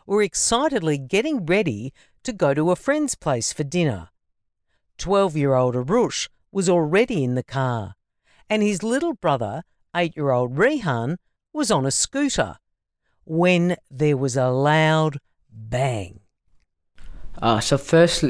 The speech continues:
Speaker 2: so the first thing that went through my man-, mind when I heard the bang, I thought Rehan fell over off his scooter,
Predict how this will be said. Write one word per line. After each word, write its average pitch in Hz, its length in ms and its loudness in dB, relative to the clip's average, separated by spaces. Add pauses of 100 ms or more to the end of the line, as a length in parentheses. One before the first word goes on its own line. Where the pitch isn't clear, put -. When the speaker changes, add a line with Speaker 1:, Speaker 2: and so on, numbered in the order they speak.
(200)
Speaker 2:
so - 160 0
the 131 80 0
first 170 260 2
thing 165 140 4
that 156 80 6
went 143 180 4
through 127 140 -2
my 120 80 2
man-, 120 320 0 (120)
mind 117 240 0
when 113 200 4
I 107 80 2
heard 117 220 0
the 113 40 2
bang, 120 460 2 (240)
I 117 80 -2
thought 147 200 2
Rehan 135 260 4
fell 131 500 2
over 131 240 4
off 123 240 4
his 123 140 -2
scooter, 151 460 4